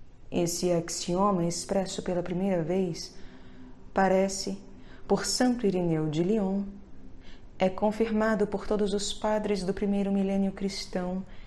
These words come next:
e por aqueles que, no Oriente, são seus herdeiros. Imagem divina,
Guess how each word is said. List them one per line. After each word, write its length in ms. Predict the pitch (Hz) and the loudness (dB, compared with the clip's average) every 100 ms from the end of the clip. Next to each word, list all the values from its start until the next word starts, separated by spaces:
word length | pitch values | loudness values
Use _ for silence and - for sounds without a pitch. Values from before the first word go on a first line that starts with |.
| - - | -14 -4
e 60 | 190 | 0
por 160 | 175 180 | 4 2
aqueles 420 | 180 185 180 175 | 4 2 2 -2
que, 380 | - 180 170 165 | -2 0 2 2
no 180 | 165 | 2
Oriente, 680 | 185 180 170 196 175 - - - - - - | 2 2 0 0 -2 -6 -10 -14 -16 -18 -12
são 320 | - 208 208 | -2 0 0
seus 300 | 196 170 156 | 2 0 2
herdeiros. 920 | 165 170 156 156 156 165 - - - - - - - - - - - - - - - - - - - - - - - - - - - - - - - - | 0 0 -2 -2 -4 -6 -8 -10 -10 -14 -14 -14 -14 -16 -14 -14 -14 -12 -10 -10 -10 -12 -14 -16 -16 -14 -14 -12 -12 -12 -14 -14 -14 -12 -12 -12 -14 -2
Imagem 560 | 175 170 165 165 175 | 2 4 4 2 2
divina, 680 | 165 165 147 175 202 196 | 2 0 0 0 2 0